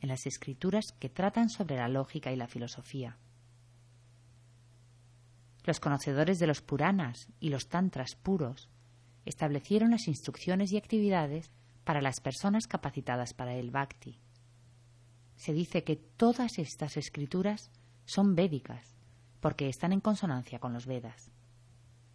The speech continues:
Los actuales falsos expertos en estas escrituras, que no poseen la visión del significado profundo de las mismas,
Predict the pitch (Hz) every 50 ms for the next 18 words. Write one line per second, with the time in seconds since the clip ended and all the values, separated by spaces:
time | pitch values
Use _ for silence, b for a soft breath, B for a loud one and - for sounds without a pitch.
0 | - - - - - - - - - - - - - 151 - 151 - - 151 151
1 | 151 165 160 - - - 196 208 214 - - 208 - 190 - - - - - -
2 | 202 190 - - - 120 120 - 143 139 135 - 151 127 139 135 - - 143 139
3 | - 180 185 170 143 120 120 - - b b b b b b b - - 160 160
4 | 151 - - - - - - 131 123 123 127 127 127 127 131 - - 156 156 151
5 | 147 143 - - 143 147 143 131 - - - 165 175 196 190 - - 185 - -
6 | 147 135 131 123 117 113 117 110 110 117 - 151 165 175 165 - 190 190 202 -